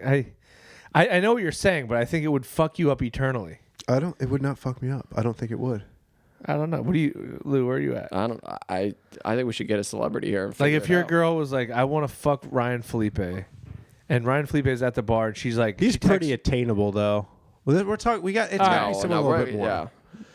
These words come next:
Speaker 1: All
Speaker 2: It's
Speaker 1: right,
Speaker 2: gotta
Speaker 1: who?
Speaker 2: be like, like Ryan Gosling.
Speaker 1: Ryan Gosling.
Speaker 3: Yeah,
Speaker 1: Fine.
Speaker 3: no, no, you do that.
Speaker 2: You gotta
Speaker 1: You,
Speaker 2: do
Speaker 1: okay,
Speaker 2: that.
Speaker 1: so you're at, you're, she, she's like, "Hey, Ryan Gosling's at the hotel bar. He's just bought me a drink, and he keeps looking over here.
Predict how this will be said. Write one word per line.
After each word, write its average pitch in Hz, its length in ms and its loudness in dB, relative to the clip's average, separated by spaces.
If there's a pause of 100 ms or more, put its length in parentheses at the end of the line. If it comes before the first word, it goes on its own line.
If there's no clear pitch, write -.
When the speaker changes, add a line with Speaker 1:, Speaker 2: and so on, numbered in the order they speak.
(160)
Speaker 1:
All 175 100 6
Speaker 2:
It's 170 40 4
Speaker 1:
right, 165 60 2
Speaker 2:
gotta 185 120 4
Speaker 1:
who? - 40 2
Speaker 2:
be 214 60 2
like, 185 200 0 (200)
like 135 200 -2
Ryan 147 240 2
Gosling. 104 520 -4 (180)
Speaker 1:
Ryan 170 280 2
Gosling. 120 460 -2
Speaker 3:
Yeah, 110 240 4
Speaker 1:
Fine. - 100 -14
Speaker 3:
no, 92 220 0
no, 85 180 -4
you 92 160 -2
do 92 180 -4
that. 53 280 -8
Speaker 2:
You 123 200 -2
gotta 175 180 4
Speaker 1:
You, 214 60 4
Speaker 2:
do 254 60 4
Speaker 1:
okay, 185 200 2
Speaker 2:
that. - 80 -2
Speaker 1:
so 175 60 2
you're 180 220 4
at, 202 100 -2
you're, 180 340 -2
she, 117 280 -8 (220)
she's 151 220 0
like, 143 300 0 (260)
"Hey, 127 140 2
Ryan 131 260 0
Gosling's 135 420 -2
at 117 100 0
the 113 60 -2
hotel 120 240 0
bar. 104 140 0
He's 107 160 -4
just - 180 -10
bought 123 200 0
me 107 200 -8
a 110 120 -2
drink, 104 440 -4 (800)
and 110 200 0
he 113 80 -6
keeps 127 240 -2
looking 117 140 -2
over 113 160 -2
here. 98 220 0